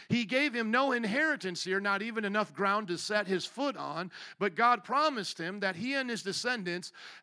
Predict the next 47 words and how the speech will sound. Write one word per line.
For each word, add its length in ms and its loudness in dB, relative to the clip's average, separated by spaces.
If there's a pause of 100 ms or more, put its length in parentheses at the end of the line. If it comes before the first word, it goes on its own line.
after 440 4
him 220 0
would 260 0
possess 440 0
the 80 -4
land, 460 -2
even 360 -2
though 260 2
at 180 0
the 80 -2
time 400 2
Abraham 560 0
had 320 2
no 160 2
child. 600 0 (320)
God 200 8
spoke 380 4
to 120 4
him 200 0
in 100 -2
this 220 -4
way, 260 -2 (240)
"Four 480 6
hundred 480 -2
years, 500 2 (140)
for 160 6
four 240 4
hundred 320 4
years 260 2
your 80 0
descendants 480 0
will 100 -2
be 100 -4
strangers 580 -2
in 80 -4
a 60 -4
country 500 -4 (180)
not 300 2
their 160 2
own, 240 -2
and 120 -8
they 100 0
will 120 2
be 140 -4
enslaved 400 -2
and 100 -8
mistreated." 540 -6